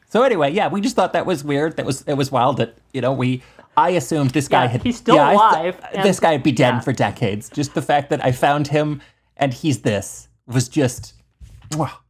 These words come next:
Speaker 1: That is the only possible way to end a story with this much insanity.
Speaker 2: Yeah, so don't be this
Speaker 1: Don't be
Speaker 2: guy.
Speaker 1: this guy.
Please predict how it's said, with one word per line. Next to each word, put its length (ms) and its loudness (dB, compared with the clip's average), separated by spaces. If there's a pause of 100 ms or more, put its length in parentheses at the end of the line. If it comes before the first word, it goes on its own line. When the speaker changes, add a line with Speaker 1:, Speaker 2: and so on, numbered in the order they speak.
(160)
Speaker 1:
That 140 0
is 120 0
the 180 0
only 320 0
possible 600 -2
way 160 0
to 160 -4
end 240 -2
a 20 -10
story 320 -2
with 220 -8
this 200 -6
much 160 -8
insanity. 520 -12 (220)
Speaker 2:
Yeah, 320 -8 (100)
so 420 -8 (2000)
don't 220 -4
be 120 -8
this 100 0
Speaker 1:
Don't 140 2
be 80 4
Speaker 2:
guy. 60 2
Speaker 1:
this 200 0
guy. 320 -4